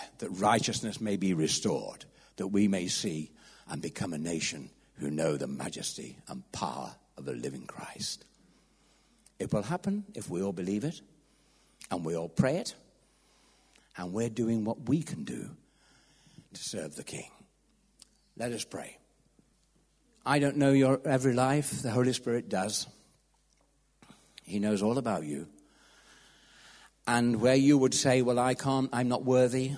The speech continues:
I couldn't do this, I feel, you know, I've let God,"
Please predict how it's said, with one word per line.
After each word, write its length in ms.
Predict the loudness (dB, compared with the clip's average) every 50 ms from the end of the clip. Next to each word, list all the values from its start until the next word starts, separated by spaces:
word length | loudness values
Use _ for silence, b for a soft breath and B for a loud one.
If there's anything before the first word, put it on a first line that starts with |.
| -6 -4
I 200 | -2 -2 -2 -2
couldn't 340 | -2 -4 -4 -2 -2 0
do 160 | 2 2 2 4
this, 420 | 2 0 0 -2 -6 -8 -10 -12 -12 -8
I 200 | -4 -4 -4 -2
feel, 420 | -2 -2 -2 -2 -2 -4 -8 -10 -4
you 120 | 0 2 4
know, 160 | 4 4 4
I've 180 | 4 2 2
let 180 | 2 0 0 2
God," 220 | -2 -2 -2 -4